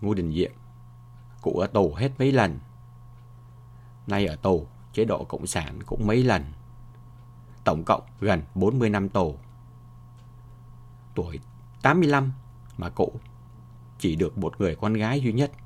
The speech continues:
tên Nguyệt. Tôi còn nhớ trong những năm ở trại Xuân Phước, có những quy định gắt gao.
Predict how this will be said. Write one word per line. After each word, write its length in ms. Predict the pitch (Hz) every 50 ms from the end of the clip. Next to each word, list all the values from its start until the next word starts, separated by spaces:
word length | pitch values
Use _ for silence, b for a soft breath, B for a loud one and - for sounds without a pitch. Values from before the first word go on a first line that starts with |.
| - - -
tên 200 | 107 98 98 98
Nguyệt. 200 | 95 85 - - - - - - - - - - - - - - - - - - - - - - - - - - - B B B B B B B B
Tôi 120 | - -
còn 160 | - 107 87
nhớ 260 | 90 92 98 113 147 175 - - - -
trong 160 | - 123 127 127
những 140 | 135 147
năm 180 | 139 127 131 120
ở 140 | 95 78 78
trại 380 | - 107 95 78 - - 123 120
Xuân 240 | - - 120 120 113
Phước, 260 | - - 147 151 151 - - - - - - - - - - - - - - - - - - - - - - - - - - - - - - - - - - - - - - -
có 100 | - 113
những 140 | 123 135
quy 180 | 131 - 120 113
định 180 | 98 - - -
gắt 180 | 104 135 131
gao. 380 | 127 110 113 113 110 104 104